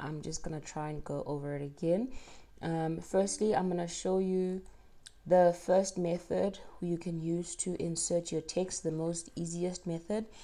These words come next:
is by using your single line text over here. And then method number two I'm gonna show you is when you want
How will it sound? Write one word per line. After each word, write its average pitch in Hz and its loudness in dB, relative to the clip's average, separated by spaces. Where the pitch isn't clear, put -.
is 147 -4
by 160 0
using 165 -2
your 165 0
single 175 -2
line 160 0
text - -6
over 160 0
here. 202 2
And 175 0
then 202 4
method 175 0
number 190 4
two 185 0
I'm 170 -4
gonna 170 -2
show 170 0
you 175 2
is 156 -2
when 156 0
you 170 0
want 160 0